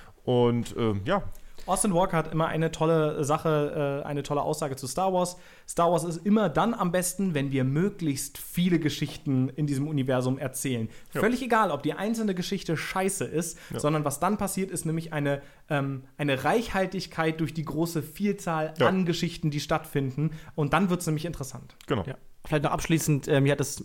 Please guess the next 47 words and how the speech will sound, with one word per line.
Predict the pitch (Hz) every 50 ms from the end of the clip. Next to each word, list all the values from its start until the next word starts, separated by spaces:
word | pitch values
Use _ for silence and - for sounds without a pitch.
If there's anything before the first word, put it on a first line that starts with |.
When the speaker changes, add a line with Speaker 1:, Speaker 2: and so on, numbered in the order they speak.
| - -
Speaker 3:
der | - 131 127 127
Rewatch | 139 139 139 135 - 131
offenbar | 110 139 131 123
großen | - 131 135 135
Spaß | - - 147 143 - -
gemacht. | 123 113 110 - - - -
Also | - 123 110 120 113 113 - - -
auch | - - 120 113
J | 139 135
J | 135 139
Abrams | 147 135 139 131 127 -
konnte | - - 147
mir's | 131 127
Speaker 2:
Ja. |
Speaker 3:
am | 127 127
Ende | 131 131
nicht | 131 127 -
kaputt | - 143 143 -
machen. | 131 127 127 139 143 143 - - - - - - - - -
Dankeschön, | 131 135 131 127 - 127 117 107
hat | 110 - - -
richtig | 127 127 - -
Bock | - 127 -
gemacht. | 127 117 110 - - - -
Speaker 2:
Sehr | - - 151 151 147
gerne, | 151 143 143 143 139 131 - - - -
voll | - 151 139 -
cool. | - 156 147 135 131 - - -
Speaker 3:
So | - 151 156
Leute, | 151 135 120 127 120
und | 123 127
wisst | 147 - -
ihr, | 180
was | 160 160 -
mir | 156 143 139 135 135 - - -
auch | - 170 180 175 - - - _ - -
richtig | 135 175 - - 190 156 - -
doll | - 143 143 156
gefällt? | 147 143 - 139 147 170 185 - - - - _ -
Speaker 2:
Fast | - 160 160 -
so | 185
gut | 170 170 156
wie | 175
Rogue | 156 156 156 151 - 143
One? | 151 190 196 - - _ -
Speaker 3:
Äh, | 147 135 135 135 - -
fast. | - - 127 120 - - - -